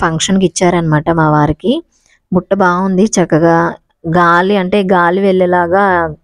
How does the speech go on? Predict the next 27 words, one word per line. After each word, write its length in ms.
కన్నాలు 380
ఉన్నాయన్నమాట 520
బుట్టకి. 360
దీనిలో 280
చింతపండు 460
పెట్టుకోవచ్చు, 600
ఫ్రూట్స్ 380
వేసుకోవచ్చు, 680
పువ్వులు 360
వేసుకోవచ్చు. 600
కాకపోతే 440
నేనైతే 300
గుడికి 340
వాడితే 260
బాగుంటుంది 540
కదా 180
అని 160
అనుకుంటున్నాను. 680
వాడినప్పుడు 680
దేనికి 300
చేస్తానో 340
చూడాలి. 480
అలాగే 360
రైస్ 260
అయితే 240
కడిగేసి 380
పెట్టేశాను, 520